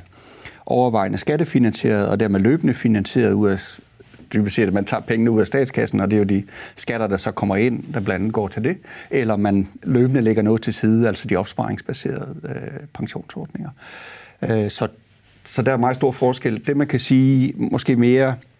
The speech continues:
systematisk, det er, at i, øh, Nordeuropa, der er generelt, øh,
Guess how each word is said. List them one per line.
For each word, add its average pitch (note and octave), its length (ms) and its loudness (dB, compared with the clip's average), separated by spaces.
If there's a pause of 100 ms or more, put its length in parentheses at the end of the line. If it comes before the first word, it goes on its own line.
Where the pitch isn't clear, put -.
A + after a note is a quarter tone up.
(200)
systematisk, B2 680 2
det A#2+ 100 0
er, A2 240 0 (580)
at A#2 300 -4
i, G#2+ 180 0
øh, G#2 200 2
Nordeuropa, A#2 540 2
der A2+ 160 2
er G#2+ 320 0
generelt, G2+ 580 -2
øh, F#2+ 180 2